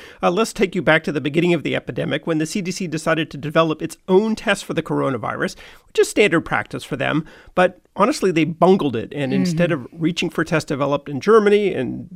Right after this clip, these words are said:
Speaker 1: that were distributed widely by the World Health Organization, the C D C, we could fix this quickly, and they kept trying. But really, that turned out to be a big mistake, and it cost us a lot of time.
Speaker 2: Right.
Speaker 1: Worse, I think, uh, the C D C didn't really realize the scope of this epidemic early on.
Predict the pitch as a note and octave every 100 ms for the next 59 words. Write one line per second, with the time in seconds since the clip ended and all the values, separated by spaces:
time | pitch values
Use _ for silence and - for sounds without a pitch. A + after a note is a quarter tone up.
0 | F3+ G#3+ D3+ C3+ C#3+ C#3 C#3 F3+ D#3 C#3
1 | C#3 E3 D#3 C#3 C#3 C3+ C#3+ C3+ A3 A#3
2 | D#3+ E3+ D3 C#3+ D3+ E3+ E3 - - -
3 | F#3+ C#4+ C#4 D4+ A#3 - D4+ - - A#3
4 | - E3+ - F#3+ - D3 C3+ C#3+ - F3+
5 | - G#3 G3+ F#3+ D#3+ - G#3+ F4+ D#4+ A#3
6 | - A3 G#3+ E3 D3+ C#3+ D#3+ D#3+ D#3 -
7 | E3+ E3 C#3+ - - D#3 - - - C3
8 | C3 C3+ - - C3 B2+ B2+ C3 - -
9 | D#3+ D#3 D3 C#3+ F3+ C4+ F#4 F#3 F3+ G3
10 | E3+ - F3 D#3+ F3+ - C4 - A3 A3
11 | G#3 G#3+ A3 F#3+ G#3+ A3+ G3+ F#3+ - -
12 | G#3+ A#3 - B2+ - - C#3 B2+ C3 D3
13 | D3 D3 E3 D3+ C3+